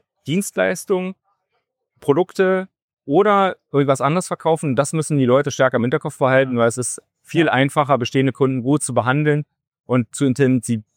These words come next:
Speaker 1: äh, sehr incentivieren, dass sie neue Sachen kaufen, ähm, als jetzt Neukunden zu gewinnen.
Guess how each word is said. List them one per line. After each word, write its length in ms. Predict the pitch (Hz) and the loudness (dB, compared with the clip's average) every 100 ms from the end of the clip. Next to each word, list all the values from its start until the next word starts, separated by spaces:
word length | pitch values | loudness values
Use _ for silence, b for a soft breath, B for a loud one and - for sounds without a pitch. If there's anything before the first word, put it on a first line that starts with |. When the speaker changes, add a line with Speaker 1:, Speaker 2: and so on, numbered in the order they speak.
| - | -8
Speaker 1:
äh, 200 | 127 117 | -6 -2
sehr 260 | 123 113 | 0 0
incentivieren, 560 | 143 131 139 117 127 139 | -2 0 -2 0 0 2
dass 120 | 123 | 0
sie 60 | 117 | 0
neue 220 | 120 135 | 0 0
Sachen 200 | 127 120 | 0 -2
kaufen, 400 | 127 120 120 113 _ _ _ _ | 0 0 -2 -8 _ _ _ _
ähm, 280 | 110 110 113 | 0 2 0
als 180 | 117 123 | -2 -2
jetzt 140 | - | 0
Neukunden 320 | 120 123 120 | 0 2 0
zu 100 | 107 | 0
gewinnen. 320 | 104 107 95 | -2 -2 -2